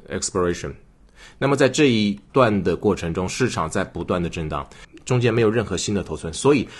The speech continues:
我们整个策略就可能存在一个路径依赖的问题，就是如果这些头寸间隔五十天去放一个新头寸进去，他们踩的点都非常差的话，我们的测试结果一定是一个 outlier。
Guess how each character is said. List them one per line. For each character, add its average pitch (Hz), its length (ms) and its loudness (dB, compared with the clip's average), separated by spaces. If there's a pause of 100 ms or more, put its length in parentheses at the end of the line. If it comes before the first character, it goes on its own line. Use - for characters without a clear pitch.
(140)
我 98 120 4
们 101 140 -2
整 78 160 -4
个 82 80 -4
策 104 180 -2
略 98 140 2
就 113 200 2
可 - 260 -2
能 87 120 0
存 85 240 -4
在 98 140 -2
一 90 80 -2
个 90 80 -6
路 98 160 -2
径 92 160 -6
依 87 80 -2
赖 95 160 0
的 80 80 -6
问 76 140 -6
题， 73 160 -12
就 90 100 -8
是 95 180 -2 (480)
如 117 160 2
果 123 160 4
这 95 120 -2
些 95 120 -2
头 82 140 -4
寸 80 220 -6
间 101 160 0
隔 104 120 2
五 82 200 -2
十 101 120 -4
天 127 320 0 (200)
去 98 240 -2
放 95 260 -2
一 - 20 -2
个 78 60 -4
新 92 160 -6
头 80 140 -8
寸 82 160 -6
进 82 160 -6
去， 71 200 -8 (460)
他 - 120 0
们 147 100 0
踩 95 180 -4
的 104 100 2
点 80 220 -2
都 92 140 0
非 110 200 -2
常 101 200 -2
差 101 220 -2
的 80 80 -6
话， - 200 -14 (340)
我 92 80 -2
们 95 60 2
的 110 60 0
测 113 140 2
试 92 100 -2
结 87 120 2
果 87 120 2
一 85 80 0
定 107 140 -2
是 101 120 -2
一 85 40 -4
个 85 80 -6
outlier。 80 420 -4